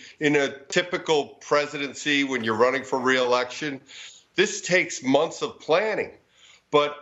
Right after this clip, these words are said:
I think he's doing this right now out of weakness, not out of strength. And again,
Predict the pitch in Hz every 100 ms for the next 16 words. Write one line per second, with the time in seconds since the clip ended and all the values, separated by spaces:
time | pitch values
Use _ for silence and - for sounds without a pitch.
0 | 139 196 214 - 208 - 165 117 151 160
1 | 160 147 143 139 139 143 135 135 113 123
2 | 110 120 196 - 123 123 - - _ _
3 | _ 110 123 147 156 139 123 - - 151
4 | 180 185 107 - - - - - 147 147
5 | 190 240 226 139